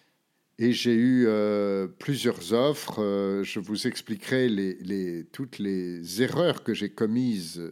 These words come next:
à l'occasion de ces entretiens et qu'est-ce qui a fait que finalement je crois avoir été pris.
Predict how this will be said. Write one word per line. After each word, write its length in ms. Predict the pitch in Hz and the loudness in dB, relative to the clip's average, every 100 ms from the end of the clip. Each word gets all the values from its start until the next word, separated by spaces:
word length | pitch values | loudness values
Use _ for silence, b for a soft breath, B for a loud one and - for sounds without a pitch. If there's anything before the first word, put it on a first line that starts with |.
| - | -8
à 100 | 98 | -4
l'occasion 680 | 101 98 104 95 - 110 104 | -4 -4 -4 -4 -6 -6 -6
de 160 | 90 | -8
ces 460 | 87 - 92 90 92 | -10 -8 -6 -6 -6
entretiens 880 | 101 - - 92 - - 120 147 147 B B B B B - | -8 -8 -8 -8 -8 -4 -2 -2 -8 B B B B B -4
et 200 | 110 104 | -2 -2
qu'est-ce 300 | - 110 - | -2 -2 -2
qui 160 | 113 | -2
a 60 | 104 | 0
fait 220 | - 110 | 0 -4
que 160 | - 92 | -4 -8
finalement 800 | - 113 104 98 98 104 98 82 90 | -6 -4 -2 -2 -2 -4 -6 -8 -12
je 160 | - | -8
crois 400 | 92 - 101 87 | -10 -8 -10 -8
avoir 500 | 87 87 85 78 78 - | -8 -8 -8 -10 -12 -14
été 240 | 82 95 | -12 -12
pris. 400 | - 147 180 190 | -2 0 0 -4